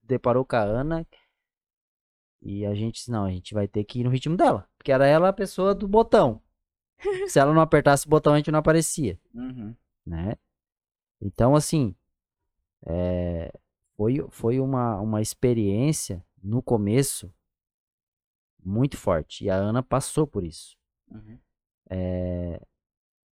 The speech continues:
Speaker 1: a gente chegou a gravar dois na sexta, dois no
Speaker 2: É.
Speaker 1: sábado, que antes do convidado chegar, cinco minutos depois, não
Speaker 2: Dava
Speaker 1: funcionou mais nada.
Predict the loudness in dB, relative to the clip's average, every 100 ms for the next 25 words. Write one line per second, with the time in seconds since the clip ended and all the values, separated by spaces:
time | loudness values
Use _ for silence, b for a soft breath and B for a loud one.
0 | _ -14 -8 -6 -6 -4 -2 2 2 2
1 | 2 0 0 0 0 -6 -6 -8 -8 -10
2 | -10 -8 -8 -2 0 0 -4 -4 2 2
3 | 2 -2 -2 -2 0 0 0 -2 -8 -2
4 | -2 -2 -4 -14 -14 -12 -8 -4 -2 -4
5 | -4 -4 -2 -2 0 0 0 -4 -4 -4
6 | -2 0 2 4 2 2 2 2